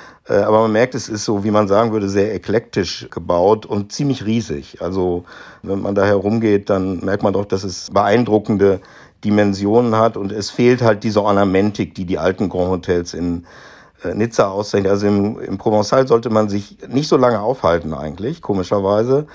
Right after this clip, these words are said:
und dann sehr schnell an den Strand gehen und diese Strandkultur, äh, genießen. Es hatte natürlich ein Sternerestaurant, äh, eine Rotunde, wo man draußen tanzen konnte. Ähm, also insofern alle Annehmlichkeiten, die so ein Luxushotel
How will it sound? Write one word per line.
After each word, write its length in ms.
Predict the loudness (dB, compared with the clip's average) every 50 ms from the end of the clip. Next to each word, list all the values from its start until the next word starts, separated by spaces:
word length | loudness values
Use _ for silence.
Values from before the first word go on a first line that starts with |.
| -20 -20 -20 -20 -20 -20 -8 _
und 160 | -4 0 2
dann 140 | 2 4 4
sehr 120 | 4 4
schnell 240 | 4 2 0 -2 0
an 120 | 0 -2
den 120 | -2 -2 -4
Strand 420 | -4 -4 -2 0 0 0 -2 -6
gehen 300 | -6 -4 -2 -2 -2 -2
und 140 | -4 -4 -6
diese 160 | -6 -6 -6
Strandkultur, 920 | -6 -4 -2 -2 -2 -2 -2 -4 -4 -4 -4 -2 0 2 2 2 2 0 -6 -12 -20 -20 -20 _ _ -6
äh, 200 | -2 -2 -2 0
genießen. 520 | -2 -4 -4 -4 -2 -4 -4 -2 -2 -4
Es 80 | 0 0
hatte 180 | 0 0 2
natürlich 300 | 0 0 0 -2 -4 -4
ein 80 | -4 -6
Sternerestaurant, 1040 | -6 -4 -2 0 2 2 2 2 0 0 0 -2 -2 0 2 2 2 2 0 -2 -4 -8 -16 -20 -20 -20 -20 _ _ _ -6
äh, 120 | -2 0 2
eine 180 | 2 2 0
Rotunde, 560 | 0 0 -2 -2 0 0 0 2 2 2 0
wo 60 | 0 2
man 160 | 0 0 0
draußen 420 | 0 0 0 0 0 -2 -6 -4
tanzen 380 | -2 -2 -2 -2 -2 -4 -8 -4
konnte. 600 | 0 0 0 0 0 0 0 0 2 0 -2 -4 -4
Ähm, 480 | -2 0 0 0 0 -2 -4 -6 -8 -8 -6
also 240 | -6 -4 -4 -4 -4
insofern 420 | -4 -4 -4 -2 -2 -2 -2 -2
alle 240 | -2 0 0 0 0
Annehmlichkeiten, 760 | 0 0 0 0 0 0 -4 -4 -2 0 0 0 0 -2 -6
die 60 | -6
so 120 | -6 -6
ein 120 | -4 -4 -4
Luxushotel 800 | -4 -4 -4 -6 -6 -6 -6 -8 -4 -2 -2 0 -2 -2 -4